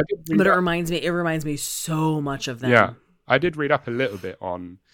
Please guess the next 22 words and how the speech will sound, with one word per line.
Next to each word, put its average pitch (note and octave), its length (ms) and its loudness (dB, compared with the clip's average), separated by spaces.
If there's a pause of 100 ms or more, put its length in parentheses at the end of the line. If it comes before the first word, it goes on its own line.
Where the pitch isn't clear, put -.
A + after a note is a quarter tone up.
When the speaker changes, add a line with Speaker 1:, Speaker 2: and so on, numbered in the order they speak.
(1080)
Speaker 1:
the, G#2+ 300 8
the G#2+ 100 -4
Ken A#2 200 0
and G#2 100 -2
Barbie G2 280 0
murders, F#2 480 -8 (120)
um, F#2 640 -2 (600)
for, - 160 -2
Speaker 2:
Mm-hmm. G2+ 300 2
Speaker 1:
for A#2 260 -6
another G#2+ 240 -4
collab A2 320 -2
I'm F#2 180 -10
doing. - 380 -14 (220)
Um, G2 560 -8 (580)
but G2 200 4
Speaker 2:
Mm-hmm. D3+ 320 -6 (120)
Speaker 1:
I A#2+ 100 6
didn't, A#2 280 2 (140)
I A2+ 120 6
didn't A2+ 260 2
read G#2+ 320 -4